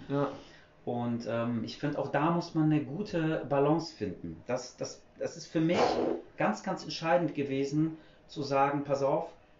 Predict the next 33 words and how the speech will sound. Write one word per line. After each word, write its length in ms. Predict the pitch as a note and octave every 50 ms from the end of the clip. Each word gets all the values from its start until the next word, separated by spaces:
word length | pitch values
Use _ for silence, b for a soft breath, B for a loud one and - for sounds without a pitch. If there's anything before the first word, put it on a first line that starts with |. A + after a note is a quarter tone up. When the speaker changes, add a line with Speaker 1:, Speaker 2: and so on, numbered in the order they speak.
| - -
Speaker 2:
tue 240 | - - F3 E3 D3+
Dinge, 260 | C3+ D3+ D#3+ E3+ E3+
die 120 | D#3+ D#3+ C#3+
du 100 | D3 C3+
tust, 720 | - - - E3+ E3+ F#3+ B3 C#4+ - - - - - - - - - -
auch 180 | B2+ C#3 - D3
um 100 | C#3 B2
besser 300 | D3 D#3 - F#3 F3+ -
zu 180 | - - D#3+ D#3
werden, 360 | D#3+ D#3+ E3 E3+ F3 F#3 - - - - - - - _ _ - _ - - - - - - _ - - -
aber 460 | C3 C#3+ C#3 D3 D3 D3 D3 C#3+ C#3+
entspann 500 | C#3+ - - - - D#3 D#3 D#3+ D#3 C#3
dich 440 | B2 G#2+ - - - - - - -
Speaker 1:
Mhm. 160 | - D3+ C#3+ C#3+
Speaker 2:
bei 140 | A#2 -
gewissen 420 | - - A2 A2 A2 - - G#2+ G#2
Dingen. 240 | G#2 G#2 G2 G2 A#2
Nimm 200 | C#3+ D#3 E3 E3
mal 200 | D#3 D3+ C#3+ C#3
dein 260 | D3 C#3+ C3+ C3 -
Ego 260 | D3 C#3+ C#3 C#3 C#3
zurück 480 | - - - C3 A#2+ B2+ C3 - - - -
und 200 | - G#2+ - B2+
hör 320 | C#3 E3 F3+ F3+ - -
auf, 260 | D#3 F3 F3+ - -
dich 220 | - E3+ D#3 - -
zu 100 | - D3+
vergleichen." 640 | - E3 D3+ D3 D#3 D#3+ D#3+ D#3 - - - E2+ B B B B B B B B - -
Und 100 | B2+ D#3+
ich 140 | - - D#3
bin 100 | D3+ D3
ganz 240 | E3 F3 - -
ehrlich, 460 | - D#3 D#3 E3 F#3 F#3 - - -